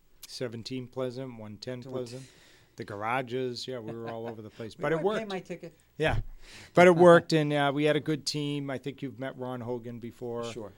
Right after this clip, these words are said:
Speaker 2: yeah.
Speaker 1: Um, Maria Luis,
Speaker 2: Yeah. Oh,
Speaker 1: Debbie
Speaker 2: yeah.
Speaker 1: Burke.
Speaker 2: Yeah.
Speaker 1: Uh,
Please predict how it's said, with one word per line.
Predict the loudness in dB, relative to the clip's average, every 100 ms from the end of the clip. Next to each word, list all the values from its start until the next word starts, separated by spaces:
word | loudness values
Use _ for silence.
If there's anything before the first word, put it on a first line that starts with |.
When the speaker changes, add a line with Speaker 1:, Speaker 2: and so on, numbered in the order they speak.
| -20
Speaker 2:
yeah. | -18 -14 -10 -10 -8 -8
Speaker 1:
Um, | -10 -10 -12 -14 -10
Maria | -4 -4 -4
Luis, | -6 -8 -10 -10 -12 -10
Speaker 2:
Yeah. | -12
Oh, | -12 -14 -12
Speaker 1:
Debbie | -8 -8
Speaker 2:
yeah. | -8
Speaker 1:
Burke. | -6 -8 -10 -20 _ -20
Speaker 2:
Yeah. | -20 _ _ _ _ _ -18 -16
Speaker 1:
Uh, | -14 -16 -16 -16